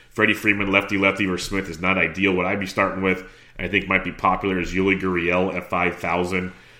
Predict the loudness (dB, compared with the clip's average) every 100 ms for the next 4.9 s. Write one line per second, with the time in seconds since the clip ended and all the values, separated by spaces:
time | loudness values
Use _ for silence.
0 | -8 -2 0 0 0 0 0 0 0 0
1 | -2 0 0 0 -2 -2 -2 0 -2 -2
2 | -4 -4 -4 -4 -6 -6 0 2 0 -4
3 | -14 -20 -20 -20 -18 -2 4 6 4 2
4 | 0 -2 0 -2 -2 2 2 2 -2